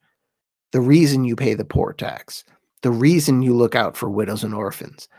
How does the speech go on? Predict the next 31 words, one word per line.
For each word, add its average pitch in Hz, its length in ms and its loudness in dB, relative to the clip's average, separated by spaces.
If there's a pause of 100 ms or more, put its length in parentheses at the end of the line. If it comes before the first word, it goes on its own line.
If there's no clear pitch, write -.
(280)
the 127 100 0
reason 143 480 4
you 123 140 0
do 120 80 2
not 113 240 -2
cheat 104 240 -4
in 101 140 -10
business, 85 500 -14 (260)
the 110 80 -4
reason 143 480 2
you 120 140 0
do 123 120 2
not 107 220 -4
gossip, - 500 -8 (360)
the 113 80 -4
reason 143 500 0
that 104 160 -8
you 113 140 -10
conduct 143 500 -4
yourself 120 380 -2
in 131 80 0
a 120 40 0
way 101 220 -4
that 107 160 -8
considers 120 540 -2
the 110 100 -4
welfare 120 480 0 (100)
of 104 140 -6 (180)
everyone 135 480 0
around 117 440 0
you. - 120 -12